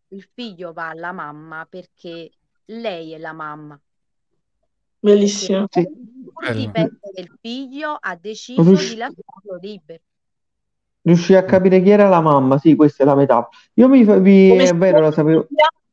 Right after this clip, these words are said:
Speaker 2: Lascia libero, vivi, lascia vivere, quale forma
Speaker 3: Questo
Speaker 2: d'amore
Speaker 3: sì,
Speaker 2: più alta?
Speaker 3: sì,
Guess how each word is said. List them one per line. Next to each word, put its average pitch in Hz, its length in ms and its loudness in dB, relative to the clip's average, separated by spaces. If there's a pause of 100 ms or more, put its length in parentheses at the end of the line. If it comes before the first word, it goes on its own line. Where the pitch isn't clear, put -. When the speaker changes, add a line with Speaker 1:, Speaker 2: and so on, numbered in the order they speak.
(540)
Speaker 2:
Lascia 233 380 0
libero, 202 720 -2
vivi, 254 320 -6
lascia 220 420 0
vivere, 202 460 -2
quale 240 220 2
forma 233 280 -2
Speaker 3:
Questo 214 200 4
Speaker 2:
d'amore 220 160 0
Speaker 3:
sì, 220 80 2
Speaker 2:
più 220 160 -2
alta? 170 420 -2 (100)
Speaker 3:
sì, 190 100 2